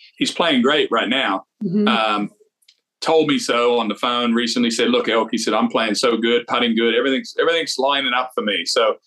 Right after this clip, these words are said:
Speaker 1: I, I want someone that keeps the ball in play, uh, puts good, you know, hits it good in the wind, knows how to play all these different shots.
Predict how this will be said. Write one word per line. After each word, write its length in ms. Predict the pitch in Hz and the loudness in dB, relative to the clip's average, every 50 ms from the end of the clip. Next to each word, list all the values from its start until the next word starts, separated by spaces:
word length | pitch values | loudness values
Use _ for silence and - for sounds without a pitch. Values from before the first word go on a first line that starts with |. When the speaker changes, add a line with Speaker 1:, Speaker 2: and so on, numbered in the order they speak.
| _ _ _ _ _ _ _ - | _ _ _ _ _ _ _ -4
Speaker 1:
I, 160 | - 147 151 | -2 0 0
I 180 | - - 123 147 | 2 2 2 2
want 180 | 160 156 147 - | 2 2 0 0
someone 260 | 160 139 143 135 117 | 0 0 0 0 -2
that 100 | 107 - | -2 -2
keeps 220 | - 165 165 - | -2 -4 -2 -2
the 80 | 160 151 | -2 0
ball 200 | 151 143 143 139 | 0 2 2 2
in 80 | 135 | 0
play, 540 | 127 - 135 127 131 131 131 127 123 120 120 _ _ _ _ _ _ _ _ _ _ _ _ _ - | 0 0 0 0 2 2 2 0 0 -4 -8 _ _ _ _ _ _ _ _ _ _ _ _ _ -6
uh, 400 | 107 101 95 95 - 110 110 - - _ _ _ _ - | -4 -2 0 0 0 0 -2 -4 -6 _ _ _ _ -4
puts 300 | 165 165 143 - - - | -4 -2 -2 -4 -4 -2
good, 540 | 160 151 147 143 139 139 139 135 131 117 - _ _ _ _ _ _ _ _ _ _ _ _ - | 0 2 2 2 2 2 2 0 -2 -4 -8 _ _ _ _ _ _ _ _ _ _ _ _ -6
you 100 | 123 120 | -4 -4
know, 320 | 110 92 92 92 92 - _ _ _ _ _ _ _ _ - | -2 -2 -4 -4 -6 -8 _ _ _ _ _ _ _ _ -2
hits 260 | 170 165 160 165 165 | 0 0 2 2 0
it 100 | 143 - | 0 2
good 180 | 156 156 156 | 2 2 4
in 120 | 151 143 135 | 4 4 2
the 80 | 127 | 2
wind, 460 | 120 131 147 151 147 147 147 143 139 131 | 2 2 2 2 4 2 2 2 2 2
knows 220 | 139 147 147 - | 2 2 2 2
how 120 | 156 147 | 2 0
to 60 | 143 135 | 0 0
play 200 | - 147 143 143 | 0 2 2 2
all 100 | 143 135 | 2 2
these 240 | 139 135 120 117 | 2 0 0 -2
different 280 | - 143 - 143 127 - | -4 -4 -4 -2 -2 -2
shots. 600 | - - 147 135 135 135 131 - - - - | 0 0 2 2 2 2 0 -2 -4 -6 -6